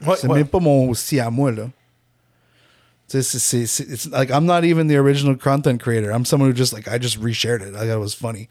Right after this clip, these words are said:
Speaker 1: Ouais, puis moi, je l'avais vu sur Reddit le matin même, là,
Speaker 2: Ben,
Speaker 1: tu sais,
Speaker 2: c'est
Speaker 1: fait
Speaker 2: ça,
Speaker 1: que
Speaker 2: genre, t'as, t'as, c'est, c'est, c'est, ça fait le tour, là.
Speaker 1: C'est ça.
Speaker 2: Fait que les fans de Guy Nantel.
Speaker 1: Ah, les fans de Guy Nantel.
Speaker 2: Les fans de Guy Nantel. Les fans de millionnaires.
Speaker 1: Ouais,
Speaker 2: Les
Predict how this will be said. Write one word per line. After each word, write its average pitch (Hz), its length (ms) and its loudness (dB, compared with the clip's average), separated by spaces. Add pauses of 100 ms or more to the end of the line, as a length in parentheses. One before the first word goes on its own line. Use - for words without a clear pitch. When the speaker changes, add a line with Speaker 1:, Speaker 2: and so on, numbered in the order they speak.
Speaker 1:
Ouais, 156 140 6
puis 151 100 -4
moi, 165 80 4
je 139 80 2
l'avais 139 100 4
vu 139 80 -2
sur 139 180 0
Reddit 131 280 2 (100)
le 120 140 0
matin 120 320 -2
même, 113 400 -4
là, 110 40 -6
Speaker 2:
Ben, 117 220 -2
Speaker 1:
tu 101 60 -4
sais, 180 100 0
Speaker 2:
c'est 165 160 2
Speaker 1:
fait 165 60 4
Speaker 2:
ça, 208 60 4
Speaker 1:
que 214 40 4
Speaker 2:
genre, 175 180 4
t'as, 156 200 2
t'as, 127 160 -8
c'est, 143 180 -4
c'est, 104 400 -6
c'est, 110 160 -8
ça 107 160 -6
fait 156 80 0
le 151 60 -2
tour, 196 320 0
là. 185 100 -2
Speaker 1:
C'est 156 80 0
ça. 123 220 -2 (480)
Speaker 2:
Fait 151 200 2
que - 1400 -16
les 156 100 6
fans 208 240 0
de 151 120 2
Guy 123 100 2
Nantel. 107 380 -2 (200)
Speaker 1:
Ah, 156 280 2 (120)
les 151 140 -2
fans 147 240 -4
de 131 160 -4
Guy 120 140 -10
Nantel. 104 280 -8
Speaker 2:
Les 117 80 0
fans 180 280 0
de 143 100 4
Guy 120 120 0
Nantel. 107 640 -2 (960)
Les 135 180 2
fans - 340 0
de 156 180 6
millionnaires. 101 640 0 (280)
Speaker 1:
Ouais, 180 280 -2
Speaker 2:
Les 127 40 2